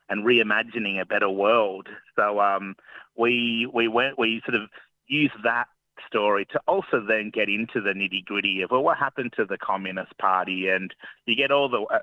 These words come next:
and, you know, we looked at people like Noel Counihan, the artist who did some really heroic things, like the, you know, being in the free speech cage up in Brunswick, and he used to go around, um, go around, uh, Australia with Judah Watton cartooning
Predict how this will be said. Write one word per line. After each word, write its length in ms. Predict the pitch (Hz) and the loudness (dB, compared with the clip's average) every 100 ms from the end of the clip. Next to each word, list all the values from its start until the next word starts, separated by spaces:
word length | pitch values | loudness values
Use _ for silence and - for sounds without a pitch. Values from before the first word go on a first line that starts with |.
| - | 0
and, 160 | 160 | 0
you 80 | 180 | 2
know, 80 | 104 | 2
we 140 | 104 98 - 107 | 0 -4 -10 -8
looked 220 | 98 - | -10 -10
at 100 | 117 | -4
people 260 | 104 - 104 | -2 0 0
like 120 | 101 | 2
Noel 200 | 101 101 - | 0 -2 0
Counihan, 680 | 165 147 104 107 95 92 92 | 0 0 0 -2 -2 -4 -4
the 140 | 95 | 0
artist 440 | 92 98 107 107 - - | 2 2 0 -4 -6 -4
who 220 | 101 92 - - - _ | -4 -4 -8 -18 -20 _
did 120 | 123 - | -8 -6
some 140 | 98 | -4
really 200 | 107 113 - | 0 0 2
heroic 400 | 101 98 101 - - | 2 2 0 -4 -4
things, 320 | 104 120 113 | -2 0 0
like 120 | 101 | -2
the, 100 | 98 - _ | -4 -12 _
you 120 | 101 90 | -10 -6
know, 160 | 98 90 | -6 -2
being 160 | 101 101 | -2 0
in 80 | |
the 80 | 95 - | -2 -4
free 180 | - 113 - | -2 -2 -2
speech 280 | - 113 - | -2 -2 -2
cage 480 | - 120 120 123 117 | -4 0 0 -2 0
up 140 | 120 - | 0 2
in 160 | 107 98 | -2 0
Brunswick, 720 | 110 123 120 113 110 110 - | 0 0 0 2 4 2 -2
and 340 | 98 95 92 - - - - - | -4 -4 -8 -12 -18 -20 -20 -4
he 80 | 113 | -2
used 300 | 104 104 - | 0 0 -2
to 80 | 104 | -4
go 300 | 98 110 107 | 2 2 4
around, 680 | 104 104 107 107 107 104 104 | 4 4 4 2 0 -2 2
um, 460 | 104 101 101 101 95 _ - - _ - | 4 4 0 -4 -12 _ -20 -20 _ -2
go 120 | 117 | 0
around, 360 | 104 101 104 113 - | 2 0 -2 -6 -2
uh, 120 | 113 - | 0 0
Australia 600 | 117 - 110 107 107 104 | -2 0 0 2 2 0
with 240 | 98 95 - - | -2 -4 -6 -2
Judah 280 | 117 107 98 | 0 2 2
Watton 460 | 104 113 110 101 | 2 2 -2 -6
cartooning 800 | - 104 - - 123 117 120 117 | -2 -2 -2 -2 0 2 0 -4